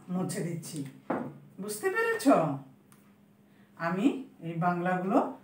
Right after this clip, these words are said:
মুছে দিচ্ছি, দেখি সোনামণিরা সুন্দর করে লিখতে পারে কিনা। অবশ্যই পারবে ইনশাল্লাহ, তাই না? অবশ্যই, যেহেতু তোমরা অনেক কি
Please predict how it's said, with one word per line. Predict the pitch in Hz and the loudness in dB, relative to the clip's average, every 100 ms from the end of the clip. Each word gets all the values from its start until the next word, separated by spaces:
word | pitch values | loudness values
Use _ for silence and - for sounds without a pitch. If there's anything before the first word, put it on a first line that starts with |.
| - 180 | -14 -2
মুছে | 196 196 285 | 0 4 4
দিচ্ছি, | 254 247 262 277 | 4 2 2 2
দেখি | 190 190 - 311 - - - - - | 2 2 4 4 2 -8 -20 -20 -2
সোনামণিরা | 254 214 226 247 247 226 226 - - - - | 4 6 8 8 8 10 8 6 0 -14 -4
সুন্দর | - 320 339 311 339 330 | 2 6 8 10 10 10
করে | 269 226 226 - - - - | 8 6 6 4 -2 -14 -4
লিখতে | 180 233 - 196 | -2 0 0 0
পারে | - 151 151 - | 2 2 2 0
কিনা। | 160 139 139 143 | 0 -2 -2 -4
অবশ্যই | 139 147 202 202 381 370 | -2 -2 -4 0 0 4
পারবে | 339 185 185 | 6 6 4
ইনশাল্লাহ, | 165 160 175 143 143 143 | 0 0 0 2 2 0
তাই | 151 | -2
না? | 160 233 359 - - - - - | 2 2 2 -2 -16 -20 -20 -10
অবশ্যই, | 156 156 202 - 254 214 156 139 - - - - | -4 -2 -2 -4 -2 0 2 -2 -6 -20 -20 -12
যেহেতু | 143 170 202 269 | -4 0 2 2
তোমরা | 277 185 160 156 | 2 2 2 2
অনেক | 156 180 277 381 - - - - | 4 6 6 6 0 -14 -20 -4
কি | 240 277 294 240 151 | 10 12 12 10 6